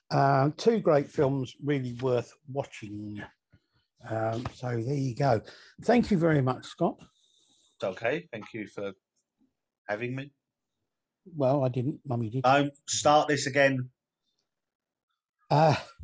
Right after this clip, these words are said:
Speaker 1: <laughs> so, yes,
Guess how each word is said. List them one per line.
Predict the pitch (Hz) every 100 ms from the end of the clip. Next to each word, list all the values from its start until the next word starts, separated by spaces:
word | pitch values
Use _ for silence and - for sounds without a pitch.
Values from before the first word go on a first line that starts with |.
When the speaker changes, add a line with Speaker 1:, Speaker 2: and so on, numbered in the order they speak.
| - - - - 349
Speaker 1:
<laughs> | - 370 - 349 _ _ _ _
so, | - 139
yes, | 143 151 196 135 - -